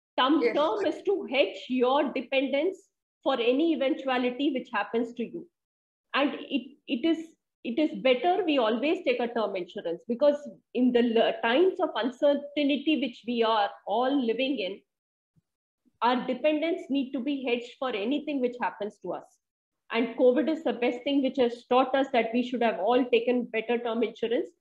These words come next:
Speaker 1: I think the term insurance premium is far lesser than the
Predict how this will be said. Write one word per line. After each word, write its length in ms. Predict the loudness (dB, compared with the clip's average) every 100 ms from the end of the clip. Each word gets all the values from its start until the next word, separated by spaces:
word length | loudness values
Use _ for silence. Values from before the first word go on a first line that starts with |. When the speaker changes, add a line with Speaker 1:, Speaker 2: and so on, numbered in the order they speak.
| _ _ -2
Speaker 1:
I 80 | 0
think 240 | 0 0
the 80 | 0 2
term 200 | 2 4
insurance 480 | 2 2 0 0 -2 -2
premium 400 | 0 2 2 0
is 160 | -2 -4
far 340 | 0 0 2 2
lesser 400 | 0 2 -2 0
than 220 | 0 0
the 200 | -2